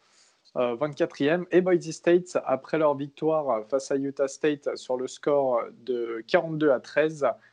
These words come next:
qui sont vingt-cinquième. Euh, voilà, est-ce que quelque chose vous affole ? Est-ce que la présence de deux équipes qui ont perdu deux matchs et n'en ont remporté que trois,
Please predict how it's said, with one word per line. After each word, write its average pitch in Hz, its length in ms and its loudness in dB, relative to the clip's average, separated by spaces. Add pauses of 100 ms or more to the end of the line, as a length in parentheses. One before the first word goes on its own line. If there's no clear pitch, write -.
(240)
qui 196 220 -4
sont 233 320 -14
vingt-cinquième. 143 1120 2 (680)
Euh, 127 340 8
voilà, 123 400 -2
est-ce 113 160 -10
que 160 160 -4
quelque 156 360 -8
chose 160 260 -6
vous 143 180 -6
affole ? 180 400 -2
Est-ce 160 220 -6
que 190 80 -2
la 170 120 0
présence 156 520 -6
de 127 100 -4
deux 165 300 -2
équipes 165 320 -6
qui - 80 -10
ont 127 100 -8
perdu 131 340 0
deux 143 140 0
matchs 156 400 -2
et 131 80 -10
n'en 120 160 -14
ont 123 80 -8
remporté 127 480 -2
que 127 100 -8
trois, 156 540 0